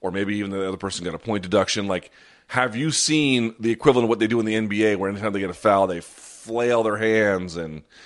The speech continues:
you know, they just can't believe it? I was watching, uh, Real Madrid yesterday. Who'd they play yesterday? They played, uh, they played Athletic Club, Athletic Bilbao.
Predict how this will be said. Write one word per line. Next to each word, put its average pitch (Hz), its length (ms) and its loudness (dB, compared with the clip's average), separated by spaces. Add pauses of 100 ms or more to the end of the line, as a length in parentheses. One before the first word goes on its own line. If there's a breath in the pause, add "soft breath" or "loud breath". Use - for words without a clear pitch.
(220 loud breath)
you 117 200 2
know, 92 160 0
they 104 120 0
just 104 200 -4
can't 120 240 0
believe 113 200 0
it? 110 40 4
I 113 80 6
was 120 120 4
watching, 123 360 4
uh, 101 100 8
Real 110 240 8
Madrid 104 300 4
yesterday. 90 300 0
Who'd 127 120 -2
they 120 80 2
play 107 240 2
yesterday? 87 380 0
They 90 120 0
played, 95 520 2 (1080 soft breath)
uh, 90 600 2
they 107 160 0
played 120 240 4
Athletic 101 380 0
Club, 76 380 -6
Athletic 95 400 -2
Bilbao. 95 580 -2